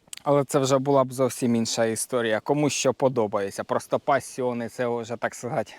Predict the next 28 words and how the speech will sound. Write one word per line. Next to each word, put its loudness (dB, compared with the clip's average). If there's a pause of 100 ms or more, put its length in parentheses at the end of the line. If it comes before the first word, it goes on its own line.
(140)
ста-, 0
старий, 0
добрий, 0
перевірений 2
дрин. 0 (840)
Бортовий 2
карповічок. 0 (240)
Два 2
сімдесят, -2
мені 4
кажеться, 0
даже 2
лучше 0
було -2
б, -12
чим -6
три 0
метра. -2 (680)
Але 4
в 0
нас 2
трьохметровочки 0
такі, -6
як 0
до 2
берега. -2 (1600)
Отакі 2
пироги. 4